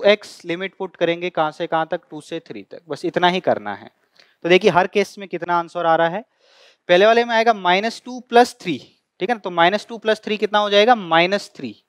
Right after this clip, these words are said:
इसी के साथ, अ, इसके अंदर अगर हम बात करें कितना आएगा आंसर, अच्छा आपको इसको,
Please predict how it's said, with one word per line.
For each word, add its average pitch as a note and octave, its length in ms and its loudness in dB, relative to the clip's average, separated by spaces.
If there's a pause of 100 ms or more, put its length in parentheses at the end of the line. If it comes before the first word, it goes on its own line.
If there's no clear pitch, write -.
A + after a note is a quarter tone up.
(1300)
इसी A#3 180 2
के A#3 140 6
साथ, - 420 2 (680)
अ, D#3+ 300 8
इसके A#3 220 2
अंदर A#3 180 6
अगर A3+ 140 6
हम A3+ 100 -2
बात G#3 220 4
करें A3 160 0
कितना G#3 260 2
आएगा G#3 220 4
आंसर, G#3 400 -2 (480)
अच्छा E3+ 200 0
आपको F3 420 0
इसको, B3 320 -6